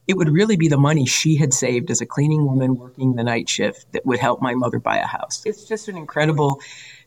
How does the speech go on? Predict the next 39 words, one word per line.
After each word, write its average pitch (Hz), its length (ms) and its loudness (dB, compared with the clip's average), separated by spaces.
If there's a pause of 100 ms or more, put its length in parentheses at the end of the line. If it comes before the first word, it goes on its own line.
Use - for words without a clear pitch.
story 151 400 2
about 127 320 2
hard 139 300 0
work, 139 300 -6 (100)
but 143 120 4
she 160 220 2
and 151 80 4
my 127 120 2
grandmother, 139 640 -2 (460)
I 147 100 4
always 151 180 6
say 147 80 2
I 117 120 2
come 147 240 2
from 139 160 2
this 127 160 2
hard 131 260 0
stock, 123 400 0 (200)
and 139 360 0 (480)
all 147 180 4
women 139 440 2 (280)
that 139 400 0 (600)
all 147 180 4
had 147 200 6
tragedies 135 640 0
in 123 100 2
their 120 160 0
lives, 120 680 0 (440)
but 143 280 2 (520)
it 151 140 2
did 302 180 2
teach - 420 0
my 127 100 2
brothers 139 400 -2
and 131 100 -6
sisters 131 340 -10
and 127 100 -6
I 127 140 0
all 139 400 0